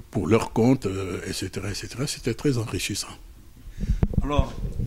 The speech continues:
Speaker 2: vous arrivez à Dakar, vous allez à l'école. Quel a été le niveau ? Vous avez vu une grande différence entre le niveau d'études en Guinée et le niveau d'études de, de, de cette époque ?
Speaker 1: Non, il n'y avait pas de, c'était l'époque coloniale, donc c'était le même programme qu'on soit en Guinée ou à Dakar.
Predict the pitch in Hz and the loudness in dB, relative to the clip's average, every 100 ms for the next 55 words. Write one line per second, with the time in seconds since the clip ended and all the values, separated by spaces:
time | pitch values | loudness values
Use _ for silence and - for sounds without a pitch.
0 | - - - 123 135 143 143 117 87 - | -2 -4 -6 -2 0 0 -2 -2 -4 -10
1 | 85 - - - - - - - - - | -12 -12 -18 -16 -16 -16 -12 -10 -10 -14
2 | - 92 98 107 107 104 98 - 131 123 | -14 -10 -8 -6 -6 -8 -10 -8 -8 -8
3 | - - - - - 175 160 131 - 127 | -16 -16 -16 -14 -8 -2 0 0 -2 -4
4 | 107 104 110 107 104 101 110 123 131 110 | -2 -2 -4 -4 -8 -4 -2 0 -2 -2
5 | 113 117 107 - 110 113 110 107 104 107 | -2 -2 -4 -8 -6 -4 -4 -8 -8 -8
6 | 98 95 107 120 120 120 107 95 101 - | -8 -6 -2 0 -2 -4 -6 -8 -10 -8
7 | 104 - 95 87 92 110 113 135 143 110 | -8 -4 0 2 0 -2 -2 -2 -4 -6
8 | 101 98 104 110 107 95 101 98 90 90 | -8 -8 -6 -6 -8 -10 -10 -10 -10 -8
9 | 87 85 - - - - - - - 190 | -6 -6 -6 -10 -10 -8 -8 0 8 10
10 | 190 120 151 143 - 233 170 123 123 113 | 12 12 12 10 8 6 8 8 8 6
11 | - 165 - 151 117 123 131 - 117 110 | 4 4 6 8 8 8 4 6 8 10
12 | 113 160 78 - - 135 - 98 131 113 | 10 8 4 -4 0 2 2 4 6 8
13 | 98 147 139 117 113 110 151 92 - 92 | 8 8 8 6 4 6 4 4 2 0
14 | - 107 101 90 95 98 123 120 120 92 | 2 0 0 0 4 6 8 8 6 4
15 | 107 170 117 - | 2 6 6 2